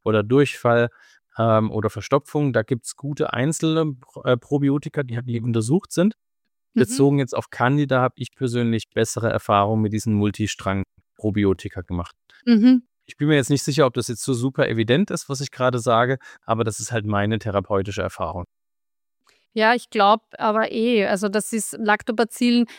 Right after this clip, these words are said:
Speaker 2: was schon, Espuladi, das ist auch etwas, was immer wieder mal so aufpoppt in dem Zusammenhang. Hast du mit dem Erfahrungen?
Speaker 1: Habe ich viele Erfahrungen, aber ich setze ihn nicht beim Candida ein.
Speaker 2: Okay.
Speaker 1: Ja, weil es ja auch wieder ein Hefepilz ist.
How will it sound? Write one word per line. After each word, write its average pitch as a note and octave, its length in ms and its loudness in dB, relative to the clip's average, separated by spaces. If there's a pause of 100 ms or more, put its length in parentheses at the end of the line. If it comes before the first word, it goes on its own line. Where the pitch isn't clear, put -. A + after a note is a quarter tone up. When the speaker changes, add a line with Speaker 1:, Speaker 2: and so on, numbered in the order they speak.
Speaker 2:
was A3+ 180 0
schon, D4 320 2
Espuladi, A#3+ 840 0
das D4+ 160 -4
ist C4+ 180 -10
auch A#3 200 2
etwas, C#4+ 280 -4
was C4+ 120 -6
immer C4+ 220 0
wieder C4+ 160 -2
mal B3+ 160 2
so - 160 -2
aufpoppt - 640 0
in C4 140 0
dem A#3 180 -6
Zusammenhang. B3+ 640 0 (260)
Hast - 200 -6
du B3 60 0
mit A3+ 160 -2
dem A3 140 0
Erfahrungen? D#4 640 2 (1120)
Speaker 1:
Habe A#2+ 220 -2
ich - 120 -8
viele E3+ 220 -2
Erfahrungen, C#3 580 0
aber A#2+ 220 -2 (140)
ich - 120 -8
setze A2 280 -6
ihn B2 180 2
nicht B2 240 0
beim G#2+ 180 -2
Candida G#2 460 -2
ein. F2+ 260 -8 (500)
Speaker 2:
Okay. G#3 320 0
Speaker 1:
Ja, F3 80 2
weil A#2 80 0
es - 120 -10
ja G#2+ 100 -6
auch C3 200 -2
wieder C#3 140 -2
ein B2 100 0
Hefepilz C#3 680 -2
ist. D3 380 -2